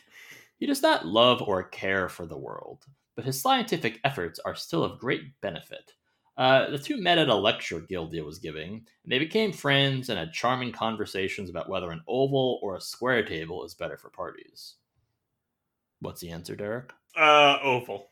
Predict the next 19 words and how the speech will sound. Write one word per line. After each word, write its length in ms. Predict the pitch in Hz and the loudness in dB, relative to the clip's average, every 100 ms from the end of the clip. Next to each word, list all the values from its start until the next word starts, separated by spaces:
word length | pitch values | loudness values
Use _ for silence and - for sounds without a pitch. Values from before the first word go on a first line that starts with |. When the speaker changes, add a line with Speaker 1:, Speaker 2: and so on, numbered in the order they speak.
| - | -12
Speaker 2:
for 140 | - 127 | -8 -4
Speaker 1:
Yeah, 60 | |
Speaker 2:
sure. 320 | - 98 85 - | -4 -4 -6 -8
Speaker 1:
obviously. 540 | 98 - - - - - _ | -8 -8 -14 -20 -20 -20 _
So 200 | - - | -10 -8
it's 140 | 135 | -2
like 240 | 113 98 - - _ | -2 -2 -6 -20 _
the 100 | 110 | -8
circle 640 | - - 131 123 113 101 95 | -6 -2 0 0 -2 -4 -4
of 120 | 92 | -4
life. 260 | 98 90 - | -4 -4 -6
It's 100 | 92 | -6
like 140 | 110 | -6
the, 60 | 107 | -6
it 220 | 101 - | -10 -12
flows 720 | - - 135 135 127 113 104 | -10 -4 0 2 2 2 0
into 240 | 107 98 87 | -6 -8 -12
each 160 | - | -12
other. 320 | - - - | -14 -14 -16